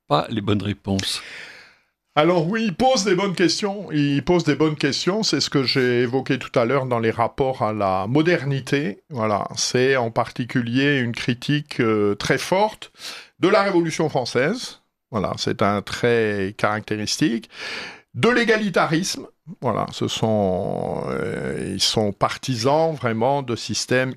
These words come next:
Speaker 2: inégalitaires. On dit pas inégali-, alors, ce qui va jouer en particulier, euh, euh, un rôle, ça peut surprendre nos auditeurs, euh, dans les auteurs de la Nouvelle Droite, il y a une fascination pour l'Inde.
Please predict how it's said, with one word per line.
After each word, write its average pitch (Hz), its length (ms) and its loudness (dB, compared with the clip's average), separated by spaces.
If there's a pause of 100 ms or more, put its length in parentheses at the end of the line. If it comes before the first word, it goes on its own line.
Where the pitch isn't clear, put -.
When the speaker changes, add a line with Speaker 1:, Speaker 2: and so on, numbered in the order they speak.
Speaker 2:
inégalitaires. 165 880 2
On 117 60 0
dit 117 160 -2
pas 127 200 2
inégali-, 135 460 0
alors, 127 260 2
ce - 100 -2
qui 170 140 -6
va 160 220 4
jouer 156 360 0
en 123 140 -2
particulier, 123 640 0
euh, 110 160 2 (440)
euh, 104 160 2
un 120 340 2
rôle, 127 640 2 (200)
ça 113 180 0
peut 123 160 -2
surprendre 131 480 -2
nos 113 220 -2
auditeurs, 175 500 0 (340)
euh, 113 120 2
dans 139 180 2
les 151 200 2
auteurs 156 260 2
de 139 60 -2
la 131 80 2
Nouvelle 120 260 0
Droite, 190 340 0
il 170 60 -4
y - 20 4
a - 20 0
une 123 80 -4
fascination 202 840 0
pour 147 200 2
l'Inde. 143 460 0